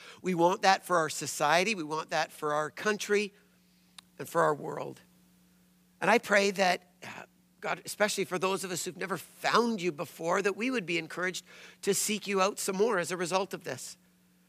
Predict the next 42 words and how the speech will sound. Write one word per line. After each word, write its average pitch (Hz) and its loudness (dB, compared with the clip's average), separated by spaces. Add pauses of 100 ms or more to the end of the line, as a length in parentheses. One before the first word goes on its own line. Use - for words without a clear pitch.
(180)
that 202 2
we 240 2
would 240 -2
discover 214 4
exactly 202 2
what 190 -2
you 202 -6
intended 196 -6
to 190 -4
do 185 -2
through 180 -8
your 175 -2
Son, 147 -4 (1040)
and 175 2
that 185 0
we 220 0
would 240 0
discover 202 4
the 170 -2
difference 180 -2
that 185 -2 (800)
his 196 0
risen 202 2
Spirit 190 -2
can 175 -10
have 175 -2
in 175 0
our 180 0
lives, 165 -4
that 160 -14
can 175 -8
have 180 0
in 170 -4
our 170 -2
community, 180 -2
and 165 -6
ultimately 160 -10
can 147 -4
have 139 -2
in 135 -10
our 135 -4
society. 143 -2